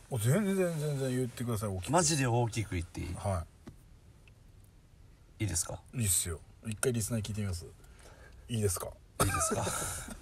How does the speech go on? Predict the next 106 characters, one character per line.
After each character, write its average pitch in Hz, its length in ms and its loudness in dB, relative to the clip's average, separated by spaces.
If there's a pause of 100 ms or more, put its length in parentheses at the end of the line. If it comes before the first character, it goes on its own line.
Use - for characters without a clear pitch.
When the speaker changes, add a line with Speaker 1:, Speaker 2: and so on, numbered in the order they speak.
(340)
Speaker 2:
<laughs> 165 1040 2
そ - 180 8
れ 175 300 10
や 143 120 8
め 131 80 4
よ 139 80 6
う。 - 20 4
Speaker 1:
う - 20 -6
ん。 - 20 -6
Speaker 2:
そ - 140 2
れ 151 100 6
言 147 100 6
わ 147 60 12
れ 139 60 6
た 147 120 6
ら 120 80 8
俺 101 160 4
今、 90 200 0
世 - 200 0
界 175 200 10
平 160 220 8
和 107 120 6
っ - 20 -4
て 104 160 -2
言 98 60 2
お 95 40 2
う - 20 0
と 104 80 -2
思 95 100 0
っ - 20 -2
た 98 80 0
け 87 80 2
ど、 80 80 2
Speaker 1:
あ 107 560 8
ー、 - 20 0
そ 98 60 0
う - 20 0
っ - 40 0
す 113 40 2
ね。 113 60 2
Speaker 2:
も 87 60 0
う - 20 4
タ 165 80 8
イ 170 40 8
ミ 170 120 2
ン - 20 2
グ 139 60 4
ず 120 100 8
ら 147 80 6
し - 60 6
ち 110 60 2
ゃ - 20 -4
っ - 20 -6
た。 - 180 -6
Speaker 1:
な 120 120 10
る 117 60 8
ほ 107 40 2 (760)
ど。 98 60 -2
や 113 60 2
っ - 40 -4
ぱ - 80 -4
タ - 120 6
イ 147 40 8
ミ 147 100 8
ン - 40 12
グ - 40 6
大 139 120 8
事 139 60 6
っ - 20 4
す - 80 2
か 147 60 -2
ら 151 60 -4
ね。 107 140 4
Speaker 2:
<laughs> - 0 - (500)
え、 - 40 0
ま 190 60 12
あ、 - 60 10
な 269 220 12
ん 311 60 6
だ 135 120 12
ろ 98 100 6
う - 20 4
ね。 104 320 6 (140)
な 269 260 0
ん 311 100 2
だ - 140 0
ろ 82 80 -2
う - 20 -4
ね。 98 400 2
何 160 240 0
や 277 140 4
り 87 100 0
た - 160 0
い 107 60 2
の - 80 -2
か - 160 -2
な 117 200 6
っ - 40 2
て - 180 -4
言 104 200 4
わ 113 100 10
れ 110 100 4
た 117 140 6
ら、 101 400 10
Speaker 1:
う - 20 -4
ん。 95 280 0